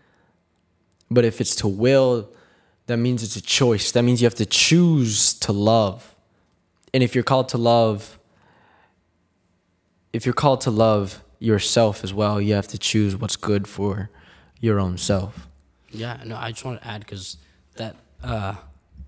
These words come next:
Speaker 2: that parable that you give, like, literally since I was a kid, favorite probably gospel passage of all time for
Speaker 1: Yeah.
Speaker 2: me. And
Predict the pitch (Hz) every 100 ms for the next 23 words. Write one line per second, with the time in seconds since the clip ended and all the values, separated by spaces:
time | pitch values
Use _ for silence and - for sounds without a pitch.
0 | _ _ 127 120 - 113 117 131 135 139
1 | 135 143 151 - _ _ _ _ - 123
2 | 110 113 123 135 120 120 110 - 113 131
3 | _ _ _ _ - - 120 117 127 _
4 | _ _ _ _ _ - 127 120 113 107
5 | 101 - 110 110 107 127 127 - - _
6 | _ _ _ _ _ 123 107 - 110 98
7 | - 92 98 - - 110 95 92 - _
8 | _ - _ - 107 95 92